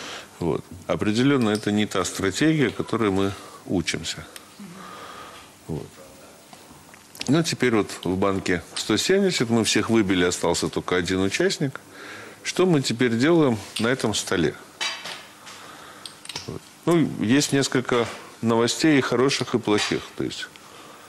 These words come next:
хорошая новость состоит в том, что мы выбили всех колеров,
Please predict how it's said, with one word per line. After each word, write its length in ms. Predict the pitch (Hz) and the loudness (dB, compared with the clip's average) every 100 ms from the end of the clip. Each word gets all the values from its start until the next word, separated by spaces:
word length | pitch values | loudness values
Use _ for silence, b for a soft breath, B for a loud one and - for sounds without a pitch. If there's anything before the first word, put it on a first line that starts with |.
| B - | B -8
хорошая 420 | - 117 147 143 | -2 2 2 4
новость 300 | 131 131 123 | 4 4 4
состоит 380 | 120 - 131 123 | 0 2 2 4
в 20 | |
том, 160 | 151 156 | 2 2
что 200 | - 117 | 2 2
мы 280 | 117 117 101 | 4 4 0
выбили 420 | 110 117 107 107 104 | 2 4 6 4 4
всех 300 | - 110 - | 2 2 2
колеров, 500 | 135 160 170 190 | 4 4 2 -2